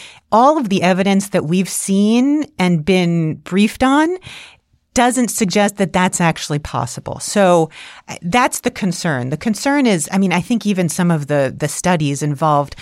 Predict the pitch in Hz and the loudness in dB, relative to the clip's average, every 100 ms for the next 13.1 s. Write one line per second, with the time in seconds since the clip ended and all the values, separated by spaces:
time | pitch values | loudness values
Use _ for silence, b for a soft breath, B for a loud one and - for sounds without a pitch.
0 | B B - 160 165 185 - 190 156 139 | B B -4 0 2 2 0 -2 -2 -6
1 | - - 170 170 165 - - 170 160 156 | -10 -2 2 2 2 -4 -4 -4 -2 -2
2 | 151 151 143 123 147 143 147 143 139 120 | -2 -2 -6 -4 -2 0 0 0 0 -2
3 | 139 139 135 - - 139 131 - 185 190 | -4 -4 -4 -8 -8 -6 -6 -2 2 4
4 | 175 151 160 147 143 143 B B B B | 2 2 0 2 2 0 B B B B
5 | - 143 165 147 139 143 160 - 180 160 | -12 -4 0 2 2 0 -2 -4 -4 -4
6 | 160 185 175 170 - 175 151 143 147 165 | 0 0 0 -2 -6 0 2 0 -2 -8
7 | 165 - 190 185 160 165 - 180 165 - | -8 -4 -4 -2 -4 -4 0 0 0 -2
8 | - 151 - 170 - 175 180 170 143 185 | -4 -4 -2 -2 0 -2 0 -2 -2 0
9 | 175 156 160 170 - - 165 208 - 208 | -2 0 0 0 -2 -8 -4 -2 2 2
10 | 262 220 196 180 156 156 165 135 143 - | 4 2 0 0 -4 -2 -2 -2 -6 -2
11 | 151 190 190 B B B - 196 170 185 | 0 0 -2 B B B -4 -2 2 0
12 | - 175 165 165 - 147 151 143 - 156 | 0 -2 0 -2 -2 -4 0 0 -2 -6
13 | - | -8